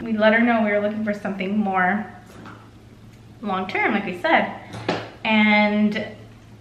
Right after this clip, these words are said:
she let us know they had a full term, sorry, not long-term, full, full term. Anyway, she did let us know that they had, like, a more full-time, <laughs> what is wrong with me?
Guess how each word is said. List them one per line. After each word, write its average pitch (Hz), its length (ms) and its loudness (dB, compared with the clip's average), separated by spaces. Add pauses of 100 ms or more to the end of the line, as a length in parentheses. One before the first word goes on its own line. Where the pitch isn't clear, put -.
(160)
she 220 880 0 (280)
let 214 160 0
us 214 120 -2
know 311 140 0
they 285 80 2
had 214 260 4
a - 60 -8
full 208 160 -2
term, 196 500 -2 (280)
sorry, 175 200 4
not 233 220 2
long-term, 165 360 -4 (140)
full, 254 400 0 (300)
full 320 600 4 (840)
term. 214 480 -4 (300)
Anyway, 190 380 -4
she - 140 -8
did 302 140 4
let 294 180 10
us 247 100 2
know 240 100 2
that 208 160 0
they 208 80 2
had, 214 320 0
like, 185 260 0 (480)
a 220 60 0
more 208 520 4 (480)
full-time, 233 880 -2 (320)
<laughs> - 300 -20
what 311 160 -2
is - 160 -10
wrong 196 320 0
with 180 160 -4
me? 170 340 -8